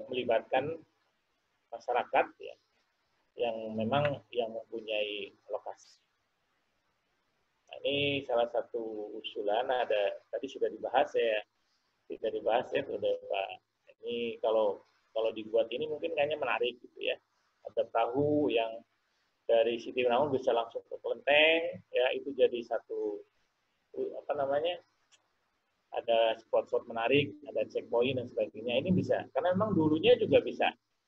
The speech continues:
Kapal-kapal yang gede itu bisa masuk sampai ke daerah Kelen-, Kelenteng, dan diduga bisa sampai ke daerah, eh, timur lagi, eh, selatan ya. Kenapa hari ini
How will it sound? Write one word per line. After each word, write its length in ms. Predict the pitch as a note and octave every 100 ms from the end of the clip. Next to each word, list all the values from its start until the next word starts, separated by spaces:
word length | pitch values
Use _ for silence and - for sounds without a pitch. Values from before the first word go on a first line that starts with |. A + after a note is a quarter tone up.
| _ _ _ _ _ _ _
Kapal-kapal 840 | - B2+ D#3 E3 - - E3 E3 E3
yang 240 | D#3+ D#3+ E3+
gede 180 | G#3+ E3+ D#3+
itu 40 | -
bisa 160 | - D3
masuk 240 | C3+ - -
sampai 320 | C3+ - B2+
ke 80 | - -
daerah 240 | A2+ A2+ -
Kelen-, 240 | A2 G#2 _ _
Kelenteng, 440 | B2 A2 G#2 G#2+ D3+ F#3 _ _ _ _ _ _ _ _ _ _ -
dan 180 | B2+ A#2+
diduga 320 | A#2+ A#2+ D#3
bisa 240 | D#3 - B2+
sampai 400 | A#2+ A#2 A#2+ -
ke 60 |
daerah, 360 | A2 G#2 G#2 G#2 - _ -
eh, 480 | A2 G#2+ G2+ G2 G2 _ -
timur 300 | A#2+ A2+ A2+
lagi, 320 | G#2 F#2+ A#2+ F#3 _ _ _ _ _ _ _
eh, 320 | A#2 A2 G#2+ G#2+
selatan 400 | - A2+ - C#3
ya. 140 | B2 B2 - _ - - _ _ _ _ _ _ _
Kenapa 340 | - G3 F3
hari 220 | C3 B2+ B2
ini 180 | A2+